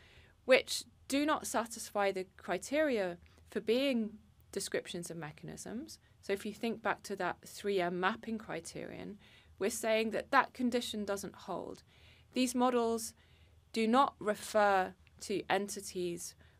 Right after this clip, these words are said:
within neurons or neural systems that we can say are representing parts of mechanisms, and yet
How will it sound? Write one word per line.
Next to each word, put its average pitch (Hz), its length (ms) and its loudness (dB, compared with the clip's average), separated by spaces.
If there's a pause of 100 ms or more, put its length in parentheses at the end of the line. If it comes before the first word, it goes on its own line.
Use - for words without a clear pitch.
within 214 640 2 (320)
neurons 185 640 0
or 165 80 -6
neural 170 300 -4
systems - 840 -6
that - 200 -4
we 175 100 -4
can 156 320 -10 (400)
say 165 380 -2
are 147 260 -4 (880)
representing 170 800 -4 (560)
parts - 320 0
of 185 40 -8
mechanisms, 190 880 -4 (520)
and 233 180 4
yet 330 220 8